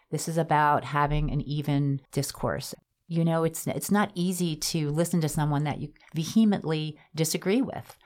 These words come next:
but we have to start somewhere. The presenters are, you know, highly skilled, and they're highly trained by the Braver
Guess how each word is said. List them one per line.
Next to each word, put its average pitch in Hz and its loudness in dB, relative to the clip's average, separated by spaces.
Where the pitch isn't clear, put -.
but - -14
we 156 0
have 151 0
to 123 -4
start 123 -6
somewhere. - -6
The 180 -4
presenters 220 2
are, 165 4
you 175 0
know, 151 2
highly 151 2
skilled, 110 -4
and 151 -2
they're 143 2
highly 165 0
trained 156 -2
by 147 2
the 147 0
Braver 151 0